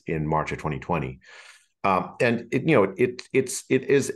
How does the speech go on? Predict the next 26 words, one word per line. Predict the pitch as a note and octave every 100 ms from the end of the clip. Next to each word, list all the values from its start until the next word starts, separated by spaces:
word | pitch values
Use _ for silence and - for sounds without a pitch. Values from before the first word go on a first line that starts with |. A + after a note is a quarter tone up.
| -
is | E3 G#3+
an | C3+
extraordinary | A2 - G#2 G2 F#2 F2+
kind | F2 F2+
of | F2+
move. | A#2+ F3+ F2
But, | G#2 A#2+
you | A2 A#2
know, | A2
if | G#2 -
you | A2+
l-, | A2+
go | A2+ B2+
back | C3 A2 B2+ -
over | A2 G2+
the | F#2+
last | G2+ G2+ -
century | B2+ D3+ - F#2 F2 E2+ - _ _
of | G2 F#2
respiratory | G#2+ G#2 G#2
virus | F2 E2
pandemics, | F2 G2 B2 F#2
we | G#2
never | F#2+ C3 C3
used | F2 D3+ -
lockdowns. | D#2 C2 - - - -